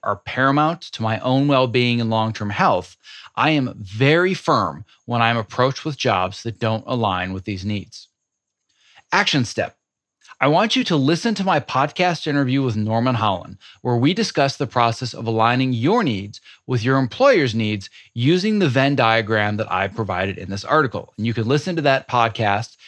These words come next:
at optimize yourself dot me slash episode eleven. And what I want you to do is make a minimum of two columns. In column number one, I want you to list your employer's needs and expectations. And you can refer to the resources in question number two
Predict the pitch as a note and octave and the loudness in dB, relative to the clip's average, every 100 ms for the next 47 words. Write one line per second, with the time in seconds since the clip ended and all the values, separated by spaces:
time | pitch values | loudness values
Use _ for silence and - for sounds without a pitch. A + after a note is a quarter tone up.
0 | - - G#2 A#2 C#3+ B2+ C3 C3 B2 A#2+ | -16 -4 -2 0 0 0 0 -2 0 0
1 | A2+ A#2+ A2+ A2 G#2+ A#2 - F#2+ - A2+ | 2 0 0 -2 -4 -6 -8 -8 -6 -6
2 | A2 G#2+ B2 A#2 A2 A2 G2 - - _ | -6 -2 -2 0 -2 -2 -2 -4 -16 _
3 | _ _ - - - C3 F3 A3 G#3+ G#3 | _ _ -20 -18 -2 4 4 4 2 2
4 | G#3+ D3+ C#3 B2+ A2+ A#2+ A2+ A2 A#2 C#3 | 2 4 2 2 0 -2 0 0 2 2
5 | E3 F3+ E3+ A2 - - F#3 - A#2+ E2 | 2 0 -2 -6 -6 -6 -6 0 0 0
6 | - - - _ _ - - A#2+ A2 C#3 | -8 -18 -18 _ _ -20 -8 -6 2 4
7 | F#3+ G3+ G#3+ A#3 C3+ G#2 G#2 - - _ | 4 2 2 2 4 2 -2 -8 -16 _
8 | A#2+ B2+ C#3+ D#3+ E3+ C#3+ C#3 - C3 A#2 | 0 4 2 2 0 2 0 0 -2 -2
9 | A2 - B2+ C#3+ F#3 D#3 C#3+ B2 A#2 A2+ | -4 -4 0 2 2 0 0 0 0 -2
10 | G#2+ - D3 A#2+ G2 - - - - _ | -2 -4 -4 -2 -2 -6 -12 -16 -18 _
11 | - A#2+ A2+ A#2 A2+ - C3+ C3 B2 A#2 | -8 -4 -2 -2 -2 0 -2 0 -2 0
12 | D3 D#3 B2 A#2+ C#3+ B2 D3 - G2 - | 0 0 -2 -2 -4 -4 -4 -4 -6 -4
13 | G#2 G#2+ A#2 D#4 B3 F3+ | -6 -4 0 2 4 4